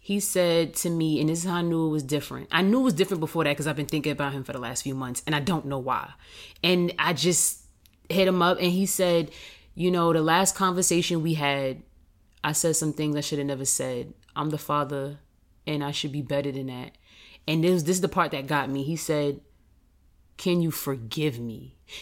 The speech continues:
He didn't say, "I'm sorry." He said, "Can you forgive me?" And I don't know, that's just so different than saying, "I'm sorry." He asked for my forgiveness. And I never told my mom I had hit him up. I didn't tell my mother that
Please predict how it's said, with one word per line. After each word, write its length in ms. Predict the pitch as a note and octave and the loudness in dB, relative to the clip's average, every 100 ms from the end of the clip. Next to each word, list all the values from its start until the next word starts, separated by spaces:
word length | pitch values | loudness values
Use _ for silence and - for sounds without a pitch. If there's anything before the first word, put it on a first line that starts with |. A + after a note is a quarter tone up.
| - | -2
He 100 | A3+ | 2
didn't 120 | B3 | 4
say, 120 | A3+ | 4
"I'm 140 | F3+ D3 | 2 2
sorry." 420 | - D3+ D#3 D3 | 2 4 2 2
He 80 | E3 | 2
said, 200 | D#3+ D3 | 0 -4
"Can 200 | - E3+ | -2 0
you 80 | E3 | -2
forgive 680 | - A#2+ A2 - C#3+ D3 | -4 -10 -12 -6 -2 -2
me?" 260 | B2+ B2 A#2+ | -2 -6 -6
And 100 | D#3 | -6
I 60 | D#3+ | -6
don't 160 | F#3 F#3 | -4 -2
know, 140 | F3+ | -2
that's 200 | D#3 D#3 | -2 -4
just 180 | E3+ D3+ | -4 -4
so 140 | D3+ | -4
different 440 | C3 D3 C#3+ C#3+ C3 | -4 -4 -4 -4 -6
than 80 | C#3 | -6
saying, 280 | C3+ C3+ | -6 -6
"I'm 120 | A#2 A#2 | -8 -8
sorry." 500 | B2+ B2 G#2+ C3 - - _ _ _ - _ _ _ _ _ _ | -8 -8 -12 -16 -20 -20 _ _ _ -20 _ _ _ _ _ _
He 180 | - G3 | -2 0
asked 300 | D#3 D#3 - | 2 0 0
for 60 | D3+ | -4
my 140 | C3+ | -4
forgiveness. 800 | - B2 C3 B2 - D3+ - - - _ _ _ - - - - | -6 -8 -8 -8 -14 -16 -16 -18 -20 _ _ _ -20 -20 -12 0
And 120 | E3 | 2
I 40 | |
never 200 | G3 A3 | 4 4
told 180 | G#3+ A3 | 4 2
my 80 | F3+ | 4
mom 320 | F3+ F#3 F3 | 4 4 4
I 60 | D#3 | 2
had 100 | D#3 | 4
hit 140 | D#3+ | 4
him 120 | D3+ | 4
up. 280 | D3 C#3+ - - _ - _ | 2 0 -6 -20 _ -20 _
I 100 | D3+ | 2
didn't 220 | E3 D#3+ | 2 0
tell 140 | E3+ D#3 | 0 0
my 100 | D3+ | 0
mother 340 | D#3 D3+ D3+ | 0 0 0
that 440 | C#3+ C#3+ C#3+ - | 0 0 -2 -6